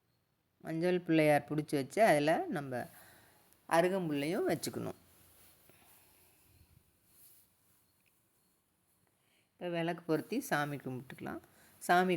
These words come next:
கும்பிட்டு, சூரியனையும் பார்த்து சாமி கும்பிட்டு, ஊதுபத்தி, கற்பூரம்லாம் காட்டி சாமி கும்பிட்டு, நம்ம எல்லாருக்கும் தழுகையை கொடுத்துர்லாம்.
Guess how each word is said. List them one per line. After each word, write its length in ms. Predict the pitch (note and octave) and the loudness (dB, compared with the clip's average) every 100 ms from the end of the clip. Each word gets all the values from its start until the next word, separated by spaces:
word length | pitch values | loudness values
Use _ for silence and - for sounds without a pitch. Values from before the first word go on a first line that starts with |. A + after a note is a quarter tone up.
| F3 | -2
கும்பிட்டு, 360 | D#3 D3+ E3 B3 - | -4 -4 -4 -4 4
சூரியனையும் 640 | F#3 F3+ F3 D#3 E3+ F#3 | 4 6 4 2 -2 0
பார்த்து 280 | C#3+ C#3+ A3 D4 - | -2 -2 -4 -4 -4
சாமி 280 | B2+ D3 C3+ | -6 -4 -6
கும்பிட்டு, 420 | B2+ B2 - - F#4+ - _ _ - _ _ _ _ _ _ _ _ _ _ _ _ _ _ _ _ - | -8 -8 -8 -6 -6 -8 _ _ -20 _ _ _ _ _ _ _ _ _ _ _ _ _ _ _ _ -6
ஊதுபத்தி, 540 | F3+ E3+ D#3+ D#3 E3 D#3+ | -2 -2 -2 0 0 2
கற்பூரம்லாம் 580 | D3 - C#3+ C#3+ C#3+ - | 0 0 -4 -2 -2 0
காட்டி 220 | C3 C3 D#3+ | 0 0 -4
சாமி 260 | D3 C3+ C#3 - | -2 -2 -4 -8
கும்பிட்டு, 440 | B2 A#2 - - E4 - - _ _ _ _ _ _ _ - | -8 -8 -6 -4 -4 -8 -20 _ _ _ _ _ _ _ -8
நம்ம 160 | E3 E3 D#3+ | -2 2 4
எல்லாருக்கும் 480 | D#3+ D#3 D3+ A#3 A4 - _ - - - | 6 4 2 -4 -4 -12 _ -20 -20 -2
தழுகையை 360 | D#3 D3+ D3 D#3 D#3+ | 0 2 0 -2 -2
கொடுத்துர்லாம். 540 | C3 - A#2 - - | -8 -6 -8 -8 -12